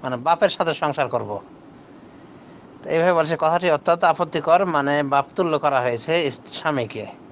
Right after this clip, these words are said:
এবং এইভাবে বলেছে যে সংসার করা মানে, তোমাকে নিয়ে সংসার করা মানে নিজের বাপের সাথে সংসার করা, মানে নিজের বাপের সাথে মিলামেশা করা। নাউযুবিল্লাহি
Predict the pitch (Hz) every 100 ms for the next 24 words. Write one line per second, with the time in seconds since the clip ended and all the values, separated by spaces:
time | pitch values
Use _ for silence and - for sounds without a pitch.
0 | - - - - - - - - - -
1 | - - - - - - - - - -
2 | 139 139 165 185 185 151 123 110 - -
3 | - - - - - - - - - -
4 | - 117 - 156 - 175 175 175 180 196
5 | 208 - - - - - 156 170 180 170
6 | 180 - 180 185 175 185 202 185 170 170
7 | 143 156 175 - 160 143 147 - 117 120
8 | 120 127 151 165 143 147 170 151 165 180
9 | 160 147 135 123 117 120 139 131 127 135
10 | 151 143 190